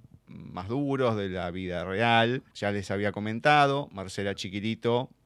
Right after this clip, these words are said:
escribió la historia desde el nacimiento de su hija Candela hasta casi hoy en día, todo lo que han pasado con la hidrocefalia de Candela, todo lo que han dicho,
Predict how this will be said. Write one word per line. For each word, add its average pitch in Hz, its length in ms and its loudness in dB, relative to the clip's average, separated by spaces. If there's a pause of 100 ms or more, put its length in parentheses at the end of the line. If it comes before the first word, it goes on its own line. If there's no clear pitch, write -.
escribió 101 800 0
la 90 80 -6
historia 107 840 0
desde 87 340 -8
el 85 120 -10
nacimiento 104 960 -4
de 87 100 -4
su 92 200 -8
hija 98 240 -6
Candela 113 880 0
hasta - 240 -10
casi - 260 -10
hoy 101 200 -4
en 107 100 -4
día, 123 480 0 (300)
todo 156 180 2
lo 110 160 0
que 101 80 -2
han 101 140 0
pasado 104 960 2
con 82 160 -14
la 90 80 -8
hidrocefalia 90 600 -6
de 85 120 -6
Candela, 110 640 0
todo 101 220 -4
lo 90 120 -6
que - 120 -10
han 90 100 -10
dicho, 110 680 -4